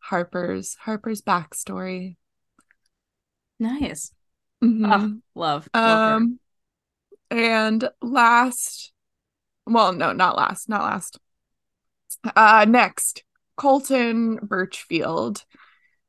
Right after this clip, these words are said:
Speaker 1: He is
Speaker 2: I do
Speaker 1: probably
Speaker 2: not
Speaker 1: my least
Speaker 2: like him.
Speaker 1: favorite. Yeah.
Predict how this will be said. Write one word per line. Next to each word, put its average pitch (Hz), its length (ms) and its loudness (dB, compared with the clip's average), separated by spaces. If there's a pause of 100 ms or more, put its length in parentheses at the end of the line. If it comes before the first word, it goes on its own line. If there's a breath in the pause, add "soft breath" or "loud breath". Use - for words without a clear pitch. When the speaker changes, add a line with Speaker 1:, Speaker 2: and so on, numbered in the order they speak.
(240)
Speaker 1:
He 285 440 0
is 254 1500 -4
Speaker 2:
I 226 60 2
do 294 100 4
Speaker 1:
probably 349 160 4
Speaker 2:
not 175 180 8
Speaker 1:
my 165 100 6
least 151 220 0
Speaker 2:
like 156 180 -2
him. 151 300 2
Speaker 1:
favorite. 143 400 2
Yeah. 151 340 2